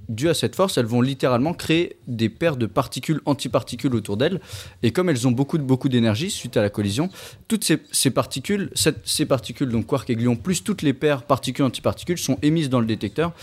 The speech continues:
Et donc, on va, donc ça, ça va faire des, comme, enfin, comme des dégâts dans le détecteur. Et on va mesurer finalement des, des dizaines de particules émises dans le détecteur. Et le fait qu'elles créent des paires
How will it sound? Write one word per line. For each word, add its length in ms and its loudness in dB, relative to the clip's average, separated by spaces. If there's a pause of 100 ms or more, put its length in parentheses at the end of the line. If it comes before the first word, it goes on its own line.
(260)
Et 80 2
donc, 180 2
on 60 2
va, 340 2
donc 140 -2
ça, 100 -2
ça 140 2
va 100 2
faire 200 0
des, 260 0
comme, 240 0 (100)
enfin, 160 -12
comme 200 2
des 100 2
dégâts 320 0
dans 140 -2
le 40 -2
détecteur. 480 -2 (280)
Et 100 2
on 60 2
va 160 0
mesurer 360 2
finalement 420 0
des, 260 0
des 160 -2
dizaines 320 0
de 80 -2
particules 460 -6
émises 200 -4
dans 80 -8
le 60 -6
détecteur. 420 -10 (400)
Et 240 6
le 140 6
fait 240 2
qu'elles 160 4
créent 200 2
des 120 -2
paires 260 0